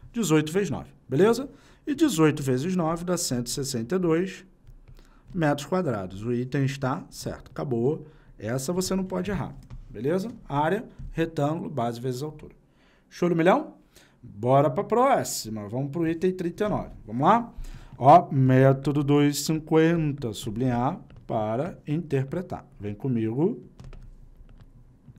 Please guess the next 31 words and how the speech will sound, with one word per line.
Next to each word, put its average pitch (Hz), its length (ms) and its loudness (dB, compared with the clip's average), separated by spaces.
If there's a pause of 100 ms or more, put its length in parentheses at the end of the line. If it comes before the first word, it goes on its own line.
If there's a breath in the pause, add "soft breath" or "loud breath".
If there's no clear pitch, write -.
(920 soft breath)
Uma 269 220 2
quadra 190 300 6
de 233 100 2
vôlei, 196 380 6
aí, 123 80 4
ó. 92 80 -10 (400)
Vamos 143 240 2
lá. 101 220 0 (220)
Pula, 156 560 4
vai - 120 -2
pro - 100 -10
texto. - 420 0 (400 soft breath)
Se - 200 2
após 233 320 2
um 302 100 0
saque 147 500 0 (160)
em 147 140 -2
que 185 140 0
a 180 80 6
bola 135 400 2
seja 143 360 0
lançada 135 720 -2
de 135 140 -2
uma 170 160 2
altura 135 420 0
de - 160 -6
um 165 160 2
e 254 100 4
vinte 135 400 -2
do 110 120 -8
solo, 107 500 -2